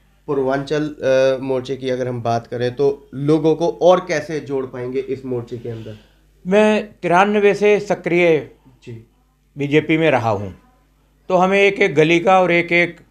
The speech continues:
Speaker 1: घर का
Speaker 2: घर का पता है कि यानी कौन पूर्वांचल का है, कौन कहाँ का है, क्योंकि तिरानवे से मैं लगातार दो बार मंडल अध्यक्ष बड़े का,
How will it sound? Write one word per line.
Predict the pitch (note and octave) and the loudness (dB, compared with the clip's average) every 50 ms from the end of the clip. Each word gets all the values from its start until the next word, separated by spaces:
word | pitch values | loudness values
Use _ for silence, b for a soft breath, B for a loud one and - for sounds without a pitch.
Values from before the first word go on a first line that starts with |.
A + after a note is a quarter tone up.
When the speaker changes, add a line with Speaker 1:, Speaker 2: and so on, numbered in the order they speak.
| _ _ _ _ B2 A#2+ | _ _ _ _ -20 -14
Speaker 1:
घर | D3 D3 C3+ | -12 -12 -12
का | B2 - A#2+ A#2 A#2 A2+ | -12 -14 -18 -20 -16 -4
Speaker 2:
घर | A#2+ D3 D#3 | -2 0 0
का | D#3 E3+ F#3 | 2 2 0
पता | F3 F3 E3 - - F3+ D#3+ | 2 2 0 2 4 4 6
है | C#3 C#3 D3 D#3 | 6 4 2 0
कि | D#3 F3+ F3+ | 0 0 0
यानी | F3 E3+ E3+ F3 E3 | 0 0 0 -4 -6
कौन | E3+ - - F3 E3+ F3 | -8 -12 -8 -6 -4 -4
पूर्वांचल | E3+ - E3+ D#3 D3 D3+ C#3+ D3 C#3+ D#3+ D#3+ E3 | -2 -2 -2 0 0 0 0 0 0 0 0 2
का | D#3+ E3 E3 | 2 4 2
है, | E3+ | 2
कौन | E3 D3 D#3+ D#3 D#3+ | 2 2 0 0 0
कहाँ | - - C3 C#3+ D#3 D#3 | -2 -2 0 0 0 0
का | - D3+ C3+ | 2 2 2
है, | B2+ C#3+ D#3 | 2 2 0
क्योंकि | - B3+ F3+ D3 E3 | -2 -4 -6 -4 -6
तिरानवे | E3 - D#3+ D3+ D3+ D#3+ E3 E3 D#3 E3 D#3+ | -4 -2 2 2 2 2 2 0 0 0 0
से | C3+ E3 E3+ | 0 0 0
मैं | D#3+ D#3+ | 0 2
लगातार | D3+ D3+ C#3+ D3+ D3 D3+ D3+ D3+ C#3+ | 2 2 2 2 2 2 2 2 2
दो | C#3 D3 D3 | 2 0 2
बार | C#3+ D3 C#3+ C#3+ | 2 2 2 2
मंडल | C#3+ C#3 C#3 C3+ C#3 C#3 | 0 -2 -2 0 0 0
अध्यक्ष | C3+ B2 A2 C3+ C#3 C#3 | 0 -2 -2 -2 -4 -2
बड़े | C3+ B2+ B2+ C3 C3 | -4 -2 -2 0 0
का, | A#2+ C3 B2+ B2 B2 | 0 -2 -2 -4 -4